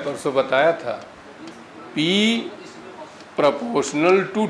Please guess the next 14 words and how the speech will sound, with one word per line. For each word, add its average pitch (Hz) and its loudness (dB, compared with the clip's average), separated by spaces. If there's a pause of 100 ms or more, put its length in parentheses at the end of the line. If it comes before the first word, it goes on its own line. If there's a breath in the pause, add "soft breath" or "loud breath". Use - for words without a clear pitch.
T 202 2
to 196 -2
power 190 10
four 190 6
हुआ, 180 6 (2500 loud breath)
और 143 2
T 220 4
जो 196 10
होता 190 8
है 208 12
वो 208 10 (120)
क्या 208 10
होता 202 8
है? 220 4